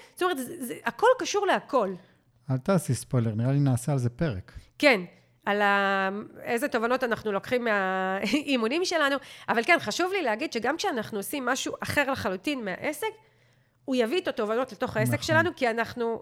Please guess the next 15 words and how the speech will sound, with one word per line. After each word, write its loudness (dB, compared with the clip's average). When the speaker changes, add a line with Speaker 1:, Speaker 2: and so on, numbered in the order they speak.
Speaker 1:
אני -2
בת -2
אדם -2
אחת, -2
אתה 0
בן 0
אדם 2
אחד, 4
ו-, 0
ואנחנו 0
מורכבים -2
מהרבה 0
רבדים. -6
אה, 4
וכמובן 4